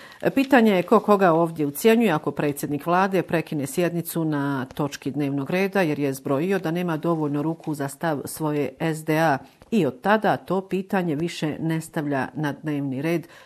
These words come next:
poručio je Dragan Čović. E,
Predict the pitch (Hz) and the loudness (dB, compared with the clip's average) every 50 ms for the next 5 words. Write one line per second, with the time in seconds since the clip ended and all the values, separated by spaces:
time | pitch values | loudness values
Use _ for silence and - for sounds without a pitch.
0 | - _ _ - 175 151 135 131 131 - - 147 139 135 135 135 135 135 135 131 | -20 _ _ -4 -4 -2 -4 -6 -8 -6 -4 -4 -2 -2 -2 -2 -2 -2 -2 -2
1 | 131 120 117 123 120 127 - - 113 95 107 123 - - - - - - - - | -4 -6 -8 -8 -8 -8 -6 -6 -4 -4 -4 -4 -4 -6 -8 -12 -14 -18 -20 -20
2 | - - - - _ - - | -20 -20 -20 -20 _ -6 -4